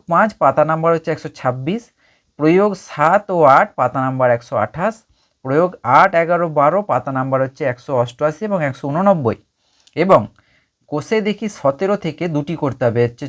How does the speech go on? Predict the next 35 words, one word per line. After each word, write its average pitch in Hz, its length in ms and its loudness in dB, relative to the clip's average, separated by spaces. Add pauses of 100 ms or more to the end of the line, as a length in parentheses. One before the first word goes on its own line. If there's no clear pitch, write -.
(180)
ছয়ের 131 680 -2
দাগে 160 320 2
দুইয়েরটা 147 520 -4
এবং 175 220 -2
আটেরটা। 113 400 -2 (360)
এর 165 180 0
মধ্যে 214 240 0
যেগুলির 170 460 0
মাথায় 208 280 0
স্টার 147 420 2
দেওয়া 156 200 4
আছে 123 240 0
সেগুলিকে 135 460 -4
খুব 165 300 -4
ভালোভাবে 180 400 2
প্র্যাকটিস 185 380 -6
করবে। 185 280 -10 (420)
তোমাদের 185 320 0
যদি 175 200 -2
মনে 170 240 0
হয় 185 280 0
বেশি 143 540 -4 (840)
সংখ্যক 190 600 -2
উপপাদ্যের 160 560 -4
প্রয়োগ 156 360 0 (540)
আমি 147 160 -10
করে 143 260 -6
যেতে 135 220 -6
পারবো 143 340 0
না 190 140 -2
বা 196 120 2
মনে 123 240 -2
রাখতে 120 280 0
পারবো 151 320 0
না, 196 120 -6